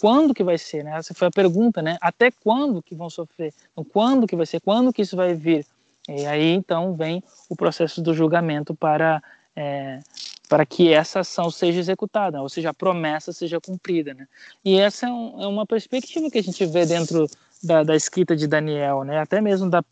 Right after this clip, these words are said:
da própria visão em si, né? Ah, por exemplo, né, o, o texto começa falando que era o terceiro ano de Belsazar, o ano mais ou menos quinhentos e cinquenta, né, se a gente,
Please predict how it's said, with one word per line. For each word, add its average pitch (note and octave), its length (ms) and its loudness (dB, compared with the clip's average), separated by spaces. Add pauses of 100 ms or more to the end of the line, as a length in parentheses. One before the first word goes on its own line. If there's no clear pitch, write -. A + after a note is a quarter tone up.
da E3+ 120 -2
própria F3 300 0
visão D#3+ 480 -2
em D3+ 60 -4
si, D3+ 300 -8
né? C#3+ 180 -6 (420)
Ah, C#3+ 580 4 (280)
por D#3 100 4
exemplo, D#3+ 420 2
né, D3 280 -8
o, D3 320 -2
o F#3 60 4 (140)
texto G3 360 4
começa F#3 400 0
falando F3+ 560 2
que - 180 0
era F#3+ 100 4
o F#3+ 60 2
terceiro G3 460 2
ano F#3+ 120 0
de F3+ 120 -4
Belsazar, F3 720 0 (340)
o D#3 100 -8
ano E3 220 -4 (240)
mais D#3+ 240 0
ou F3+ 60 0
menos E3+ 180 -2
quinhentos E3+ 300 -6
e - 40 -18
cinquenta, F3+ 520 -2
né, D3 80 -4
se - 80 -6
a - 20 -6
gente, D#3 380 -8